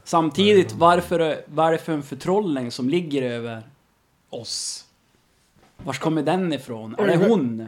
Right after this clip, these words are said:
Speaker 3: jag hade
Speaker 1: Och
Speaker 3: inte
Speaker 1: varför? Vilken anledning?
Speaker 3: Jag
Speaker 1: Är
Speaker 3: hade
Speaker 1: det
Speaker 3: inte
Speaker 1: korpen som ligger bakom?
Speaker 3: jag hade inte Nej, men det är frågor vi
Speaker 1: Nej, det är så jävla
Speaker 3: får ta reda på. Svar.
Speaker 1: Hur tar vi reda på det? Ska, kan vi prata med
Speaker 3: Så.
Speaker 1: henne?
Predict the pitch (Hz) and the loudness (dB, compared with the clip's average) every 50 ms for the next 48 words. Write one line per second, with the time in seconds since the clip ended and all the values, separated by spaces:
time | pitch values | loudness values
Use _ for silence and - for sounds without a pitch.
0 | - _ 196 175 180 196 190 180 165 151 190 202 185 - - 156 143 147 143 135 | -10 _ -2 0 2 4 4 4 6 4 4 2 0 -2 -4 -4 -2 0 -2 -2
1 | 139 - 139 139 131 127 120 123 147 180 196 175 135 123 110 104 165 185 175 180 | -2 -4 -6 -6 -6 -6 -6 -4 -4 -2 -2 -4 -4 -8 -10 -8 -4 -2 0 2
2 | 202 190 185 175 147 190 233 254 240 202 - - 135 127 120 123 123 123 120 117 | 4 4 4 4 4 2 2 2 0 -4 -8 -12 -12 -12 -8 -8 -6 -6 -6 -8
3 | 120 110 117 113 - 185 196 190 196 190 190 - - _ _ _ _ - 101 110 | -10 -12 -12 -10 -6 -4 0 4 4 4 4 2 -2 _ _ _ _ -8 -6 -4
4 | 131 135 131 131 139 139 143 147 151 156 156 160 156 143 - - - 156 165 139 | -2 -2 0 0 0 0 2 2 2 2 2 2 2 0 0 -2 -4 -2 0 0
5 | 117 113 110 123 127 127 123 123 123 117 113 110 - - - _ _ _ _ _ | 0 0 -2 -2 -2 0 0 0 0 -2 -2 -4 -8 -12 -18 _ _ _ _ _
6 | _ _ _ _ _ - 160 156 160 156 147 151 160 165 147 - 180 160 147 147 | _ _ _ _ _ -6 -4 -2 -2 -2 -2 -4 -6 -8 -8 -8 -8 -8 -8 -8
7 | 156 156 143 127 127 127 135 139 135 135 123 104 95 101 117 113 - - - 107 | -6 -6 -6 -6 -4 -2 -2 0 2 2 2 0 0 -2 -4 -6 -8 -10 -12 -12
8 | 98 92 101 120 113 - - - - 98 120 156 170 - 107 175 170 170 170 165 | -12 -10 -10 -10 -10 -10 -12 -10 -6 -2 0 2 2 2 0 0 -2 0 0 -2
9 | 160 156 156 - 170 156 143 - 175 170 151 - - 170 165 156 - 165 160 147 | -2 -2 -4 -4 -6 -6 -6 -6 -6 -6 -4 -2 -2 -2 -2 0 0 0 0 0
10 | 143 139 - 214 208 180 147 139 123 110 110 110 110 | -2 -2 -4 -6 -6 -4 -6 -6 -8 -8 -10 -10 -12